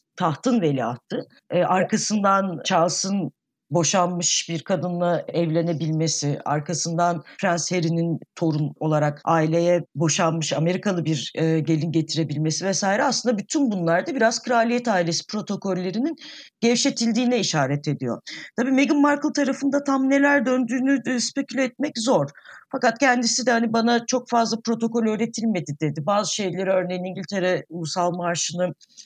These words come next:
Google'ladım, öğrendim." gibi ifadeleri var. Dolayısıyla hani kültürel olarak her ne kadar aynı dili konuşsalar da ve özünde Amerika Birleşik Devletleri'nin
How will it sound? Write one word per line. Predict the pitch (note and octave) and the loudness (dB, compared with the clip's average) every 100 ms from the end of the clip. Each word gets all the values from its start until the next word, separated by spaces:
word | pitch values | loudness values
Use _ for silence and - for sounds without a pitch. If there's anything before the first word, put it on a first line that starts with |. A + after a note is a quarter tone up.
| _ _ _ | _ _ _
Google'ladım, | F3 A3 A3 F#3 F#3 E3+ D#3+ - - | 0 2 2 2 0 0 -4 -6 0
öğrendim." | F3+ E3 D#3 D3 D3+ D3+ | 2 4 2 -2 -4 -6
gibi | B3+ F3 | -6 -6
ifadeleri | D3+ D#3 F#3+ F3+ F3 F3+ F#3 | -6 -2 0 0 -2 -2 -2
var. | D#3+ A3+ - - - - - | -2 -2 -8 -20 -20 -18 -2
Dolayısıyla | A#3 B3+ C#4 - C#4+ B3+ - - | 0 2 0 2 4 4 2 0
hani | A#3+ A3+ - F3+ - | -2 -4 -6 -10 -2
kültürel | C4 A#3 - D#4 C4+ - | -2 0 2 2 0 -2
olarak | G#3+ A#3 B3+ B3+ - | 0 2 2 -2 -2
her | G#3 A3 | 2 2
ne | C4 | 2
kadar | C#4+ B3 - | 2 2 4
aynı | G3 A3 A#3 | 2 2 0
dili | G#3 - | -4 -4
konuşsalar | G#3+ F#3 - G3 F#3+ G3 F#3+ | -6 -6 -6 -4 0 0 -2
da | E3+ | -2
ve | D#3+ E3 | -2 -2
özünde | F3 E3 F#3+ F#3 F#3 G3 D#3+ - | -4 -2 -4 -2 0 2 0 -2
Amerika | F3 E3+ D3+ | -2 -2 -2
Birleşik | D#3+ E3 - - | -2 -2 -4 -2
Devletleri'nin | F#3 D#3+ E3+ D#3+ E3 E3 E3+ D#3+ | 0 0 -2 -2 0 0 -2 -4